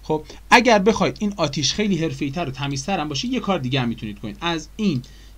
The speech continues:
یه دوپلیکیت بگیرید، از این فایر بندازیدش این بالا، علاوه بر اینی که یه دونه لایه زیر چوبه، یه دونه لایه روی چوبه هم هست و خیلی قشنگتر و شیکتر و باحالتر می‌شه اینجوری.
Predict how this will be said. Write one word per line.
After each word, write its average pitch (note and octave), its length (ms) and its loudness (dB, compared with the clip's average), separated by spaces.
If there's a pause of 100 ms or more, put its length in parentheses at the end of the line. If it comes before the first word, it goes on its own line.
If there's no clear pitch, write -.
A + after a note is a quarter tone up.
یه A3 100 0
دوپلیکیت D3+ 720 -4
بگیرید، G3+ 540 -2
از C#3+ 180 -4
این D#3+ 80 -4
فایر C#3 380 -4
بندازیدش F3+ 760 2
این G3 180 2
بالا، E3 460 2 (400)
علاوه G3+ 300 6
بر D#3 100 0
اینی E3 200 0
که D3 100 -4
یه D#3 200 2
دونه D3+ 260 -2
لایه C#3+ 520 0 (240)
زیر F3+ 280 2
چوبه، F3 580 2 (360)
یه F#3+ 100 0
دونه F3 200 0
لایه D#3 480 2
روی G3 220 4
چوبه F#3 280 -2
هم F3 200 -2
هست C#3 420 -4
و E3 40 -4
خیلی F3+ 280 -2
قشنگتر C#3+ 500 -4
و E3 40 -2
شیکتر C#3+ 360 -6
و D3+ 40 -4
باحالتر A#2 500 -4
می‌شه G#2 220 -8
اینجوری. A2 360 -8